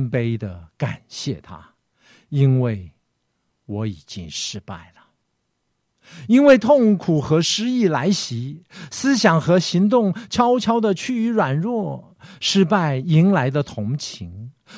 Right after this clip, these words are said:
我得着了成功所没有的属灵洞见。天父啊，你如果应允我盲目的请求，那我就会变得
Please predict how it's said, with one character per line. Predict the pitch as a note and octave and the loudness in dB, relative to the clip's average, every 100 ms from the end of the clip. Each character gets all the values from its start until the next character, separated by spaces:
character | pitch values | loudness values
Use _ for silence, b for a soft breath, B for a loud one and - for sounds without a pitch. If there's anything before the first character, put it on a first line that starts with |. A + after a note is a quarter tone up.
| B | B
我 | G3 | 4
得 | G3 A3+ | 8 6
着 | B3 A3 | 6 4
了 | A3+ | 4
成 | - F3 G#3+ | 2 0 2
功 | A3+ A#3 | 2 0
所 | - A3+ | 0 0
没 | A3 A#3+ D4 | 4 2 4
有 | C#4 G3+ | 2 4
的 | G#3+ | 2
属 | - F#3+ | 2 0
灵 | D#3 F#3+ | 0 0
洞 | A#3 F#3+ | 0 -4
见。 | - A#3 F3 C3 B G3 - | -4 -4 -4 -6 B -16 -4
天 | - E3 D#3+ | 4 6 6
父 | - E3 | 2 -8
啊， | A2 - - B F#3+ E3+ | -8 -12 -20 B -12 4
你 | G#3 G#3+ | 8 10
如 | G#3 B3 | 8 6
果 | C4+ G3+ | 6 4
应 | B3+ C4+ | 4 4
允 | G#3+ G3+ G3+ | 6 6 4
我 | D#3 C3+ B B | 4 2 B B
盲 | F#3+ G#3 G3 | 0 2 4
目 | A3+ B3 C#4+ B3 F#3 | 4 4 4 4 2
的 | E3+ | 0
请 | - - D3 | 0 0 0
求， | C3 B2+ C3 D3 D#3 B D3+ | 0 -2 -2 -2 -6 B 0
那 | F#3+ E3 | 4 4
我 | C3 A2+ G2+ G2 | 4 0 -4 -8
就 | - D3 | -2 0
会 | A2 A2+ | 0 -2
变 | - E3+ A#2 | 2 2 4
得 | G2+ F2+ | -2 -10